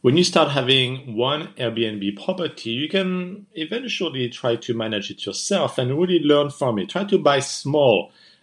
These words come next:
maybe a studio or one bedroom, or rent and sublease small. Don't go for a three, four bedroom at first, so you can learn from it. But when you start having multiple listings, then it's very, very important that you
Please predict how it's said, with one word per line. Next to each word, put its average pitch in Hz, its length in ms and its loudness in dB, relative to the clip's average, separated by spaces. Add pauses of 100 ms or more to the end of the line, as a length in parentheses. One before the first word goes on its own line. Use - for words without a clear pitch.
maybe 107 240 -2
a 104 60 2
studio 104 600 2 (240)
or 98 300 2
one 117 240 0
bedroom, 98 420 0
or 98 320 0
rent 165 220 2
and 139 100 -2
sublease 113 460 0
small. 95 320 2
Don't 120 220 0
go 110 180 0
for 101 300 2
a 92 40 0
three, 107 280 -2
four 104 280 0
bedroom 98 380 -2
at 87 160 -10
first, 127 320 4
so 110 80 0
you 101 60 0
can 98 340 -4
learn 90 220 -4
from 85 260 -12
it. 80 80 -20 (320)
But 135 80 -2
when 170 120 6
you 185 100 6
start 196 320 4
having 135 560 0
multiple 117 760 2
listings, 120 600 -2 (400)
then 151 160 4
it's 147 160 0
very, 170 440 4
very 139 200 0
important 113 460 -2
that 101 200 -4
you 127 100 -4